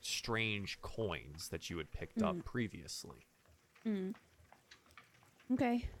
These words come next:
Speaker 2: Um, in the, wasn't there a bag of coins that we obtained?
Speaker 1: Mm-hmm.
Speaker 2: Um,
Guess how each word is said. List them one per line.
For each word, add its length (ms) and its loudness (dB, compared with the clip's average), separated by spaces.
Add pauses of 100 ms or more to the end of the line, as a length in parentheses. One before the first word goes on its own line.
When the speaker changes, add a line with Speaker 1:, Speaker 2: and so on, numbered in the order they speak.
(180)
Speaker 2:
Um, 520 6 (680)
in 180 6
the, 160 4 (300)
wasn't 300 4
there 460 6 (320)
a 100 4
bag 460 4
of 160 0
coins 880 2 (540)
that 100 0
we 140 4
obtained? 800 4 (240)
Speaker 1:
Mm-hmm. 180 -4 (1040)
Speaker 2:
Um, 360 4